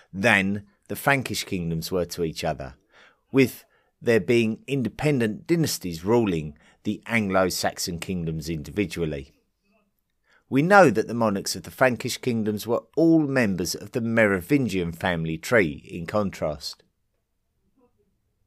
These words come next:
Frankish lands were being raided by the Vikings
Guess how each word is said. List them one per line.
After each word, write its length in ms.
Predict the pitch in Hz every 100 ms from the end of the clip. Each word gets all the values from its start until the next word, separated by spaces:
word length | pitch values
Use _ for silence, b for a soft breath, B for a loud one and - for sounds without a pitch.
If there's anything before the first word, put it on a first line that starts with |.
| _ _ _ _
Frankish 560 | - 185 190 160 -
lands 340 | 127 113 104 117
were 100 | 101
being 480 | - 113 104 95
raided 600 | 92 165 139 90 82 -
by 180 | - 98
the 100 | 101
Vikings 760 | 104 139 127 - 87 76 -